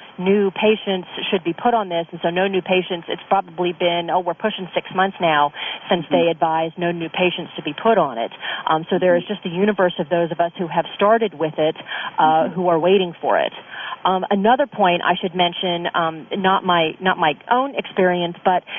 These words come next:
Speaker 1: there are clinical trials that have had to be put off, that have had to be stopped,
Speaker 2: Mm-hmm.
Speaker 1: um, that in some ways, you know, in, some of them haven't started yet because one of the arms of them was supposed to include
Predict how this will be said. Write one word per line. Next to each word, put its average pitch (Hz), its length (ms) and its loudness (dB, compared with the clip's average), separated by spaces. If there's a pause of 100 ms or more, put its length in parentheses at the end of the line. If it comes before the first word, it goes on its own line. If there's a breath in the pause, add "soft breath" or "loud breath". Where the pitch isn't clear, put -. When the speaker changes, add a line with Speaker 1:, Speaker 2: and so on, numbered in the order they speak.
(100)
Speaker 1:
there 240 100 4
are 254 60 2
clinical 277 360 0
trials 226 540 2 (160)
that 190 80 0
have 185 140 -4
had 175 260 4
to 180 80 -10
be 165 400 0 (100)
put 170 140 0
off, 190 320 4
that 185 80 2
have 170 80 -4
had 160 280 4
to 170 40 -2
be 139 160 -8 (140)
stopped, 180 420 0
Speaker 2:
Mm-hmm. - 380 -6
Speaker 1:
um, 170 260 4 (140)
that 175 120 2
in 170 220 0
some 185 160 0
ways, 185 340 2
you 190 80 -2
know, 170 120 4
in, 170 360 -2 (160)
some 202 140 0
of 180 60 2
them 185 100 2
haven't 170 360 0
started 180 340 2
yet 262 240 4
because 180 340 0 (320 loud breath)
one 175 180 2
of 185 80 2
the 185 60 0
arms 196 320 -4
of 202 80 0
them 214 300 0
was 190 160 -4
supposed 160 360 -4
to 151 100 -6
include 147 500 -4